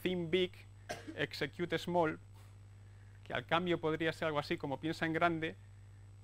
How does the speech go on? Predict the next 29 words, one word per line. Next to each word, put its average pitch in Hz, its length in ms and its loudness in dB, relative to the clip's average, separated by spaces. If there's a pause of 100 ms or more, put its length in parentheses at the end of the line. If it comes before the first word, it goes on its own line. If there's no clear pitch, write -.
(160)
eh, 131 220 0
pero 135 180 0
empieza 139 540 2
en 135 100 -6
pequeño. 147 500 2 (840)
Y 151 80 2
me 156 80 6
gusta 180 260 6
mucho 220 320 6
cómo 196 160 4
lo 185 60 6
explicaba 170 880 10 (520)
Adán 165 320 2
Sánchez 170 420 2
de 135 120 -2
Castro. 147 500 2 (640)
Adán, 170 640 6
eh, 143 520 0
como 151 160 -4
nos 156 80 2
lo 151 60 2
explicaba 165 420 4
el 147 80 6
otro 143 180 2
día 160 220 6
que 147 100 0
vino 151 160 2
a 143 40 4
vernos, 156 380 4